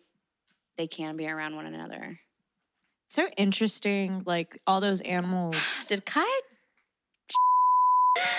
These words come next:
Speaker 1: It smells like
Speaker 2: That's my little snooky sh-
Speaker 1: fecal matter. We do not know why she does this. She's never had this problem before,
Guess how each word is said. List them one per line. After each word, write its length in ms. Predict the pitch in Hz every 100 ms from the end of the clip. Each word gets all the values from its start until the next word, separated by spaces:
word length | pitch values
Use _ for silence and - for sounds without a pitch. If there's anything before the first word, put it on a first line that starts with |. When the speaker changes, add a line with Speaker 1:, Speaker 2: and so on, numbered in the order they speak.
| 719 659 698 740 679 - - _ _ _ _ _ _ _ _ _ _ _ _ - - - _ _
Speaker 1:
It 140 | 269 -
smells 680 | - - - - 226 - -
like 220 | 190 196 -
Speaker 2:
That's 260 | 226 220
my 160 | 247 202
little 300 | 190 180 175
snooky 680 | - - 226 190 180 175 180
sh- 460 | 185 - - - 240
Speaker 1:
fecal 400 | 240 - 220 185
matter. 400 | 190 180 196 190 - - -
We 120 | 247
do 120 | 254
not 320 | 269 262 302
know 360 | 202 202 202 196
why 280 | 185 170 180
she 160 | -
does 300 | 202 170 180
this. 320 | - - - -
She's 200 | 180 175
never 180 | 170 196
had 120 | 196
this 140 | 214
problem 340 | - 196 185 190
before, 640 | 175 170 170 165 175 180